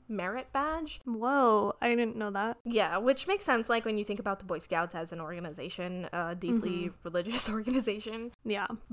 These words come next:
Speaker 1: But they talked to these scouts in a park in Virginia, and they said that they agreed among themselves that the work to put the American idea into practice is an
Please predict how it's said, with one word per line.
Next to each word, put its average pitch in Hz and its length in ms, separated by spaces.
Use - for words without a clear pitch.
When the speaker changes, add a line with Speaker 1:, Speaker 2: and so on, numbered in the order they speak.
Speaker 1:
But 208 260
they 208 220
talked 262 480
to 220 160
these 202 320
scouts 190 500
in 196 80
a 185 60
park 170 280
in 196 140
Virginia, 170 720
and 180 460
they 180 480
said 214 180
that 226 140
they 214 100
agreed 208 300
among 247 220
themselves 180 500
that 180 120
the 185 80
work 185 280
to 196 100
put 190 240
the - 80
American 180 460
idea 180 360
into 175 220
practice 170 480
is 185 100
an 180 140